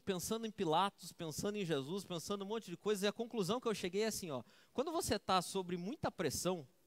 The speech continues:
as decisões que você toma geralmente são erradas. Eu tenho tentado praticar uma coisa na vida que é assim: se você me pressiona demais pra eu decidir algo, eu tento não decidir nada naquele momento.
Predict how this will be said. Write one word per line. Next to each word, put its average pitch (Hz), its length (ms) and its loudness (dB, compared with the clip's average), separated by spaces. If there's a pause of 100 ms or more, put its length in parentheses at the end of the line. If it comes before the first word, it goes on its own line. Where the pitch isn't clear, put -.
(920)
as 151 140 0
decisões 214 520 0
que - 80 -8
você 180 300 -2
toma 185 320 -4
geralmente 208 720 2
são 240 160 -6
erradas. 120 540 -4 (4000)
Eu 151 80 2
tenho 302 220 -2
tentado 214 600 -2 (160)
praticar 151 560 0
uma 135 160 0
coisa 135 360 -2
na 117 100 -2
vida 175 240 -4
que 208 80 -4
é 202 40 0
assim: 165 200 -6
se 185 140 -6
você 202 240 0
me 330 100 -4
pressiona 220 480 0
demais 165 320 0
pra 165 140 -2
eu 151 40 2
decidir 143 440 -4
algo, 156 280 2
eu 147 120 -2
tento 196 280 -6
não 190 160 -6
decidir 196 400 -4
nada 165 300 -2
naquele 113 300 -6
momento. 104 360 -10